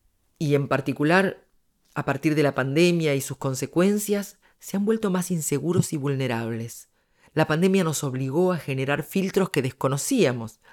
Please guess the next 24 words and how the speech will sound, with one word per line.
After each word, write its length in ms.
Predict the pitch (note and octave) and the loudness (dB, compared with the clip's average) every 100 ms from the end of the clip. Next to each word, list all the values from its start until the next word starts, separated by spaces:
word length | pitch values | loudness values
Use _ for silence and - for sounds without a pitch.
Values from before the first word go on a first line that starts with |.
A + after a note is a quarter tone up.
| - _ _ | -20 _ _
paranoicos, 880 | A#2 A#2+ C#3+ F3 E3+ - B2+ B2+ A#2+ | -4 0 2 4 2 0 -6 -4 -6
atentos 520 | - D#3+ D#3 C3+ C3+ | 0 0 2 0 -2
a 60 | |
evitar 280 | B2+ B2 C#3 | -2 0 0
el 100 | C3 | 0
contacto, 680 | B2+ A#2+ A#2 E3+ D3+ - B2+ | -4 -8 0 0 0 -2 -4
encerrados, 1080 | A#2+ - B2+ - C#3+ E3+ F3 C3 A#2+ - - - - - | -2 -4 -4 0 2 4 6 4 0 -4 -16 -20 -20 -4
con 180 | D3+ D3 | -2 2
sensación 500 | D#3+ C#3+ - D#3 D3+ | 2 2 0 0 2
de 80 | C3 | 0
amenaza. 880 | A#2+ A#2+ D3+ F3+ C3+ - B2 B2 _ _ _ _ _ _ _ - | -2 -2 2 2 2 -2 -4 -4 _ _ _ _ _ _ _ -10
Usamos 560 | D3 G#3+ A3 G3+ - _ _ - | -6 -4 -2 -4 -8 _ _ -4
todos 280 | A#3+ A3+ | -2 -2
los 140 | F3+ D#3+ | -4 -6
mecanismos 500 | D3 C#3 E3+ E3+ D#3 | -4 -2 -2 -4 -4
de 80 | C3 | -4
defensa 720 | C3 - G3 G#3 F#3+ - - _ - - | -4 -2 -2 -2 -8 -12 -12 _ -20 -8
y 80 | D#3+ | 0
nos 180 | E3 D#3 | 0 2
atrincheramos 880 | D#3 D#3+ D#3 D3 E3 E3+ G#3+ G#3 A3 | 0 0 -2 2 4 4 4 0 -4
cerrándonos 760 | - D3+ D3 E3+ F3+ D3+ E3 F3 | 2 4 6 4 4 2 0 0
a 80 | |
la 60 | D3 | 0
interacción. 760 | D3 C#3+ C#3 - B2+ A2 A2+ | 0 0 0 -2 -4 -4 -6